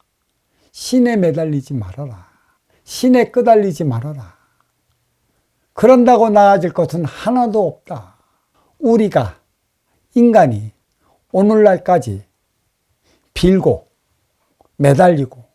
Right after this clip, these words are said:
끄달리고 왔어. 무엇이 나아졌을까? 이제는 신에게 빌지 말으라고 했더니 어리석은 인간들이 인간에게 빌고 자빠졌네, 인간에게. 인간에게 빌어봐.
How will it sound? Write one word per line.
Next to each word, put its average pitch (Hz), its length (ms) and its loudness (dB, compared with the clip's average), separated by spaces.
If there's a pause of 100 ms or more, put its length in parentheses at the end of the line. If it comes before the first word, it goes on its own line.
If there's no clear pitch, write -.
(680)
끄달리고 240 580 0
왔어. - 340 -12 (1300)
무엇이 262 500 4
나아졌을까? 135 680 -6 (720)
이제는 180 580 -2 (640)
신에게 220 640 0
빌지 185 320 -6
말으라고 139 560 -2
했더니 113 640 -6 (1080)
어리석은 185 560 2
인간들이 120 760 -4 (260)
인간에게 339 640 2
빌고 285 300 0
자빠졌네, 294 600 0
인간에게. 226 760 -2 (1000)
인간에게 285 640 2
빌어봐. 156 880 -2